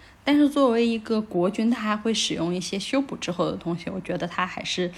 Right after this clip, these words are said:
相对来说还是比较节省的吧，也可能是岭南那边在那个时候物质上面就没有那么的丰富。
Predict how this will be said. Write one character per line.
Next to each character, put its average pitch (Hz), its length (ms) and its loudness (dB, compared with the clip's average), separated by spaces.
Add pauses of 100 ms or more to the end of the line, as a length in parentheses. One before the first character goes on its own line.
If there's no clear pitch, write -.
(260)
相 196 220 -2
对 220 100 -2
来 160 120 -4
说 - 160 -10
还 165 140 -10
是 - 180 -4
比 165 160 -6
较 160 300 -4 (920)
节 - 280 -2
省 - 280 2
的 156 80 -4
吧， 160 120 -10
也 180 140 0
可 185 160 -4
能 165 180 -2
是 180 220 0
岭 170 200 -2
南 151 180 -4
那 170 140 -2
边 165 320 2 (380)
在 165 140 2
那 180 140 0
个 165 100 0
时 165 200 -4
候 165 420 -4 (360)
物 196 200 -2
质 160 260 -4
上 160 240 0
面 160 140 -2
就 160 160 -2
没 160 180 0
有 196 120 0
那 294 140 4
么 320 100 4
的 190 140 -6
丰 196 280 -8
富。 - 280 -8